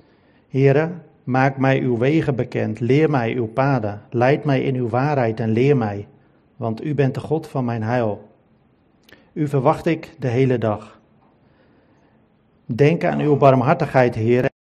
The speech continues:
en goede tierenheid, want die zijn van eeuwigheid. Denk niet aan de zonde van mijn jeugd, uit mijn jeugd af, of aan mijn overtredingen.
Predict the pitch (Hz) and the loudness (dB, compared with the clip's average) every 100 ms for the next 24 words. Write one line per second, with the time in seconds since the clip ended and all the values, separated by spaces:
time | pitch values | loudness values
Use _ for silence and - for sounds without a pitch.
0 | _ - 147 135 135 160 165 135 120 113 | _ -6 0 0 0 2 4 4 2 0
1 | 113 117 123 151 143 127 123 - 143 151 | -2 -4 -2 0 0 0 -4 -2 0 0
2 | 139 110 107 107 - 117 131 131 147 139 | -2 -4 -6 -8 -8 -2 -2 -2 -4 -4
3 | - 131 123 113 - 123 113 135 151 127 | -4 -4 -2 -6 -8 -8 0 2 2 0
4 | 117 110 110 131 135 - - - 123 120 | 0 -2 0 0 0 -4 -14 -8 -4 -2
5 | 123 110 135 143 139 - 113 - - - | -4 -2 0 0 0 -2 -2 -6 -20 -20
6 | - - - 135 - 123 113 113 110 - | -20 -20 -10 -10 -6 -4 -4 -4 -8 -10
7 | - 113 117 117 143 147 123 104 107 | -6 -6 -4 -2 0 2 0 -4 -10